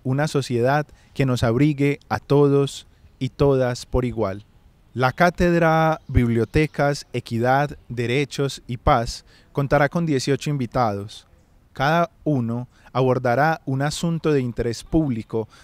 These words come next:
relacionado con tres ejes temáticos. La biblioteca en el marco de la acción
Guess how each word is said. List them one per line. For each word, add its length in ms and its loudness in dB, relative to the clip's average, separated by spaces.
relacionado 640 -2
con 240 -6
tres 480 -4
ejes 420 -6
temáticos. 760 -8
La 100 2
biblioteca 840 2
en 160 0
el 100 2
marco 380 0
de 160 4
la 320 0
acción 580 -4